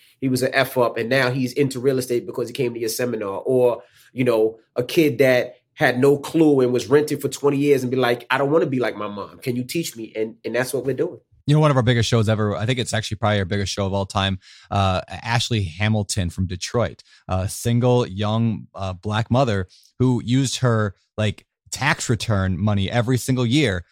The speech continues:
Speaker 2: to buy a property and fix it up and then rent the thing out. And over the course of a decade, she was able to, like, get out, com-, complete financial freedom off doing that. It's like,
Speaker 1: And I, I love
Speaker 2: it's,
Speaker 1: that.
Speaker 2: yeah, it's
Speaker 1: I love
Speaker 2: so
Speaker 1: that.
Speaker 2: good. It's so, it, yet it's not taught that widely. And you're right.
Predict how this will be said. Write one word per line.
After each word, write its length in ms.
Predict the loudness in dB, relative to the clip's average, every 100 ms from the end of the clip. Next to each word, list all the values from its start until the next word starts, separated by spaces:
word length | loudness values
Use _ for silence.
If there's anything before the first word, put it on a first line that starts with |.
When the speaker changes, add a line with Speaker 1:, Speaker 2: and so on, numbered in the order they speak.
| _
Speaker 2:
to 80 | 2
buy 160 | 4 4
a 80 |
property 480 | 4 4 2 0 -6
and 140 | -6 -4
fix 240 | -4 0
it 80 | 2
up 160 | 0
and 80 | 0
then 100 | -4
rent 160 | -4 -4
the 80 | -6
thing 220 | -4 0
out. 220 | -2 -4 _ _ _
And 100 | 2
over 160 | 2 2
the 80 | -2
course 280 | 0 2 2
of 60 |
a 60 | 2
decade, 480 | 4 4 0 -6 -8 _ _ -2
she 120 | 2
was 140 | 4
able 160 | 4 2
to, 80 | 0
like, 400 | 0 -2 -6 -2
get 140 | 0
out, 200 | 0 -2
com-, 160 | -6 -4
complete 380 | -4 -2 -2
financial 380 | 0 0 0 -4
freedom 320 | -6 -2 -2
off 160 | -2 -4
doing 180 | -2 -2
that. 180 | -4 -10 _ _ _ -6
It's 140 | -2 0
like, 100 | 0
Speaker 1:
And 80 |
I, 60 | -2 -8 -12 _ _ -20 _ -6
I 40 |
love 160 | 0 0
Speaker 2:
it's, 100 | 0
Speaker 1:
that. 240 | -2 -6 _
Speaker 2:
yeah, 160 | -4 -2
it's 180 | -4
Speaker 1:
I 40 | -4
love 60 | 0
Speaker 2:
so 220 | 2 2
Speaker 1:
that. 80 | 2
Speaker 2:
good. 320 | 2 0 -4 -16 _
It's 160 | -14
so, 380 | -8 -2 0 0
it, 240 | -2 -6 0
yet 280 | 0 0
it's 200 | -2 0
not 320 | 2 2 0 -2
taught 300 | 0 0 -2
that 140 | -4
widely. 380 | -2 -4 -2 -2
And 180 | 0 2
you're 120 | 2
right. 200 | 2